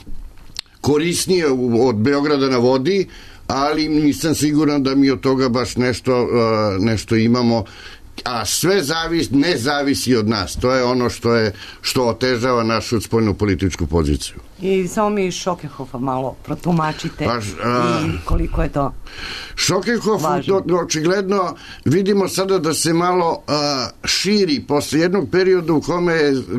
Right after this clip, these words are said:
Speaker 1: u kome je Evropska unija insistirala samo na Kosovu i na Briselskom sporazumu.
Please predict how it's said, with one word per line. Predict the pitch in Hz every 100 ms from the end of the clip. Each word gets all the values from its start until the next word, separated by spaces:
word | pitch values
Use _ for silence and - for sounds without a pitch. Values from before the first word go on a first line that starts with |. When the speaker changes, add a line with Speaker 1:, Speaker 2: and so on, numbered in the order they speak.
| 113
Speaker 1:
u | 139
kome | 127 160 165
je |
Evropska | 156 180 - 156
unija | 170 175 156 127
insistirala | 135 104 117 143 180 175 143
samo | 143 170
na | 156
Kosovu | 135 131 110 127 151 170
i | 143
na | 131 117 - - -
Briselskom | - 151 127 139 - 123
sporazumu. | - 127 110 104 127 165 196